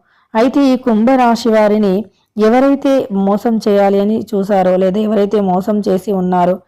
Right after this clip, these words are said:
నమ్మించి మోసం చేయటం కానీ, అలానే నమ్మక ద్రోహం చేయటం కానీ, ఇలాంటివి ఎవరైతే చేసి ఉన్నారో అలాంటి వ్యక్తుల ముందే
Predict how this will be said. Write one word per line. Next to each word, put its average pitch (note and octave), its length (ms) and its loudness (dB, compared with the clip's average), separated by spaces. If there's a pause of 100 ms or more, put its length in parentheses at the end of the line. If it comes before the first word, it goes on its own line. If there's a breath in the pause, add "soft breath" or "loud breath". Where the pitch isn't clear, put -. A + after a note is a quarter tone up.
(380 soft breath)
నమ్మించి C4+ 600 2
మోసం G#3+ 400 2
చేయటం G3+ 460 0
కానీ, F#3+ 260 0 (300 soft breath)
అలానే A3+ 380 2
నమ్మక G3+ 520 0
ద్రోహం F#3 420 0
చేయటం F#3+ 480 -2
కానీ, F3+ 360 0 (460 soft breath)
ఇలాంటివి C4+ 540 2
ఎవరైతే A#3 520 0
చేసి G3+ 380 -2
ఉన్నారో F#3 440 0 (140)
అలాంటి A3+ 440 0
వ్యక్తుల F#3+ 440 -2
ముందే G3+ 360 0